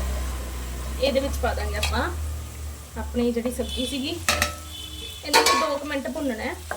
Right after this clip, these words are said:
ਭੁੰਨਣ ਤੋਂ ਬਾਅਦ ਫਿਰ ਪਾਵਾਂਗੀ ਪਾਣੀ।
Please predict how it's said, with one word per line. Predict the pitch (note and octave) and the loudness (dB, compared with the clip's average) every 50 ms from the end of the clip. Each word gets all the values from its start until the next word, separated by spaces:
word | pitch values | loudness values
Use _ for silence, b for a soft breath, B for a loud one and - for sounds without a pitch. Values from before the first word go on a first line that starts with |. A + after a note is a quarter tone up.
| - - - - - - - - - - - - - - - - - - - - - - - - - - - - - - - - - - - - - - - - - - - - - - - - - - - - - - - - | -8 -10 -16 -16 -12 -10 -10 -10 -10 -12 -16 -16 -18 -18 -18 -14 -12 -10 -10 -10 -12 -14 -10 -8 -8 -8 -8 -10 -14 -16 -16 -16 -16 -16 -16 -18 -16 -14 -12 -10 -10 -10 -12 -12 -16 -16 -16 -16 -16 -16 -16 -18 -18 -18 -16 -10
ਭੁੰਨਣ | - C#4 B3+ A#3 - - | -6 -4 -2 0 -2 -2
ਤੋਂ | - - A3+ | -2 -4 -6
ਬਾਅਦ | A3+ A3+ A3 A#3 A#3 C4 | -4 -4 -2 -2 -2 -2
ਫਿਰ | A#3 C4 A#3 A3+ A3+ | 0 0 -2 -2 -2
ਪਾਵਾਂਗੀ | - A#3+ A3 A3 - A3+ C4 | -6 -6 -6 -4 -4 -4 -6
ਪਾਣੀ। | - - B3 A3 - A3 A3 | -6 -6 -6 -6 -6 -8 -8